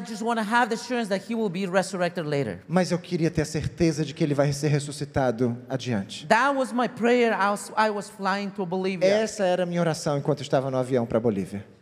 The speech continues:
Speaker 1: And when I arrived,
Speaker 2: E quando cheguei,
Speaker 1: God answered me
Speaker 2: Deus me respondeu
Speaker 1: through testimonies
Speaker 2: pelos liv-,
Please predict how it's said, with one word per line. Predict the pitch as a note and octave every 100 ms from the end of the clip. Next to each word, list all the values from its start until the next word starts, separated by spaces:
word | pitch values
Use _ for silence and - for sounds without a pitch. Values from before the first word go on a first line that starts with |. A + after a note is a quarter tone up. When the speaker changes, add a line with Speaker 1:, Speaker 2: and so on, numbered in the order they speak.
| -
Speaker 1:
And | F#3+
when | G3 A3+
I | A#3
arrived, | G3 G3 G#3 G#3+ G#3 E3+ - - _ _ _ -
Speaker 2:
E |
quando | - E3+
cheguei, | D#3+ F#3+ E3+ C#3+ D3+ D3 - - _ _ _ _ _ _ -
Speaker 1:
God | E3 E3+
answered | C#3+ E3 E3 C3+ A#2
me | G#2+ A2 _ -
Speaker 2:
Deus | C#3+ D#3 D3 D3
me | C#3+
respondeu | C#3+ D3 D3+ A2+ A2 -
Speaker 1:
through | A#2
testimonies | - C4 - D#3+ C#3 C3 A#2 - - - _ _ _
Speaker 2:
pelos | - C3+ C3+
liv-, | C3+ C3+